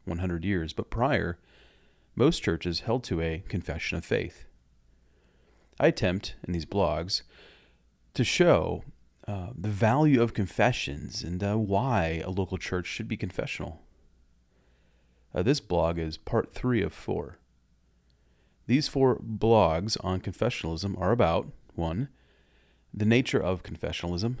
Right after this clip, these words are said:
two, the parameters of confessionalism, three, a vision of confessionalism, and four, subscription to a confession. If you're new to confessionalism,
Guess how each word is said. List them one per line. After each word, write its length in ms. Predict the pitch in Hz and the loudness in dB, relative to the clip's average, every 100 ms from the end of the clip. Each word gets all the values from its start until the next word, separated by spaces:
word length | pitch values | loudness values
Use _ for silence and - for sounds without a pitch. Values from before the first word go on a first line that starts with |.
| - - - - - - | -10 -16 -20 -20 -20 -6
two, 380 | - 90 87 101 - _ _ _ _ - | -2 0 -2 -6 -16 _ _ _ _ -8
the 60 | |
parameters 640 | - 110 117 165 92 80 - | -2 0 0 2 0 0 -4
of 200 | 85 - | -8 -8
confessionalism, 680 | 87 82 85 90 85 95 101 - _ _ _ _ _ _ _ | -8 -6 -6 -6 -6 -6 -10 -14 _ _ _ _ _ _ _
three, 500 | _ - 143 104 104 - | _ -2 0 2 -2 -2
a 280 | 104 98 - | 2 2 -2
vision 420 | 101 95 135 135 135 | -2 4 4 4 0
of 260 | 92 85 | 0 -4
confessionalism, 840 | - 85 85 82 - 85 82 85 - - _ _ _ _ _ _ _ | -6 -4 -4 -4 -4 -6 -4 -6 -8 -18 _ _ _ _ _ _ _
and 140 | 135 | -8
four, 480 | - 101 92 90 87 _ _ _ _ _ _ | -4 -2 0 0 -2 _ _ _ _ _ _
subscription 720 | - - - 120 - 85 80 - | -12 -10 -2 -2 -2 -6 -8 -8
to 140 | 85 | -12
a 40 | |
confession. 600 | 82 78 78 78 - 76 - _ _ _ _ _ _ _ _ _ _ _ _ _ - _ _ | -10 -10 -8 -8 -8 -12 -16 _ _ _ _ _ _ _ _ _ _ _ _ _ -20 _ _
If 180 | 151 - | 0 2
you're 140 | 156 | 4
new 260 | 127 117 113 | 6 6 6
to 240 | - 107 | 2 -2
confessionalism, 880 | 92 85 101 104 - 85 82 85 95 | -2 0 2 2 0 -2 -2 -4 -6